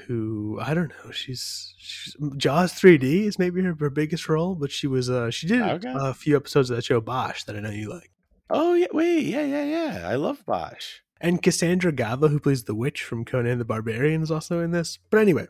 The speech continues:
Speaker 2: Very nice.
Speaker 1: Yeah, this did thirty million at the box office, so it's weird that it's just kind of, like, slipped into obscurity. But, but anyway, I, yeah, the, the two of them, you know, Tom Selleck is this, you know, rough and tumble type guy, and they go on this adventure,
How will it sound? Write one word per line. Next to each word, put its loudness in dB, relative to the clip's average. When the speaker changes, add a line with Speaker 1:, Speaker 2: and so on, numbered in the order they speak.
Speaker 2:
Very -8
nice. -18
Speaker 1:
Yeah, -2
this -2
did 8
thirty 4
million 2
at 2
the -2
box 0
office, -8
so -2
it's -4
weird 2
that 8
it's -4
just -4
kind -6
of, -8
like, -4
slipped -4
into -4
obscurity. -4
But, 0
but 2
anyway, 0
I, -2
yeah, 2
the, 0
the 0
two 6
of 10
them, 6
you 0
know, 2
Tom 2
Selleck 0
is -4
this, -6
you -6
know, -8
rough -4
and -6
tumble -4
type -8
guy, 4
and 0
they 0
go 2
on -2
this -4
adventure, -4